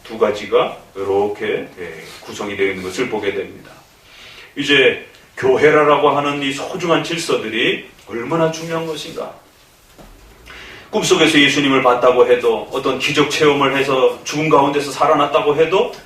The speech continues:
그것이 그를 구원하는 것이 아니라 바로 하나님이 세워주신 그 외적 수단이라는 것이 있습니다.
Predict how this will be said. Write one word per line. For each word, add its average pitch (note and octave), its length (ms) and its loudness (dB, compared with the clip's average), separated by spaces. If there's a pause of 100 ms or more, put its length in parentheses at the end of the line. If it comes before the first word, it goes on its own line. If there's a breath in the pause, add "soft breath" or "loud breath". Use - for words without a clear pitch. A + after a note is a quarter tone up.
(100)
그것이 G#3 400 -2
그를 A3 220 -4
구원하는 G3+ 420 -2
것이 E3 240 -6
아니라 G2+ 420 -6 (300)
바로 - 400 2 (180)
하나님이 F#3+ 520 2
세워주신 G3 580 -2
그 D3 200 -2
외적 - 440 0
수단이라는 F#3+ 580 -4
것이 E3 220 -10
있습니다. - 400 -20